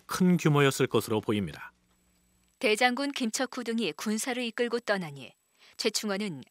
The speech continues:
Speaker 2: 아들 최우, 생질 박진재와 더불어 누각에 올라가서 그 모습을 바라보았는데, 그 위세가 대단하였다.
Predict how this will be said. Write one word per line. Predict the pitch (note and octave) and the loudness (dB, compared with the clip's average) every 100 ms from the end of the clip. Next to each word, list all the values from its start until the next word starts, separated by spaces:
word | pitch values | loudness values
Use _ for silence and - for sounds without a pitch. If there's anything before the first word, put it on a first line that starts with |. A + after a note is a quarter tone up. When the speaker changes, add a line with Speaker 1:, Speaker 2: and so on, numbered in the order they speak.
| - | -2
Speaker 2:
아들 | F3+ F3+ G#3 A3 | 0 0 -2 -2
최우, | - A#3+ F3 A#2+ _ _ | -4 -6 -8 -12 _ _
생질 | - B3 A#3 B3+ | -4 -2 0 0
박진재와 | - A3 - B3 A#3 A#3+ A3 A3 | 0 -6 -4 -4 -2 0 2 0
더불어 | G3+ D3+ D3+ D3+ - - - | -2 -8 -4 -4 -4 -16 -6
누각에 | G3 G3+ A3 A3+ | -2 2 4 4
올라가서 | G#3 G#3+ G#3 G#3 A#3+ A3 | 2 2 0 0 0 -2
그 | - A3 | -2 -2
모습을 | G3 G#3 - G3+ G#3 | 0 -2 -4 -4 -4
바라보았는데, | G#3 F3 F3 D3 C3+ B2+ - - _ _ _ | -6 -8 -8 -10 -10 -14 -14 -14 _ _ _
그 | - G3 E3 | 0 0 2
위세가 | F#3 - F#3 E3+ D#3+ | -2 -4 -2 0 0
대단하였다. | - E3+ E3 E3 D#3 - - | -2 -10 -8 -8 -10 -14 -14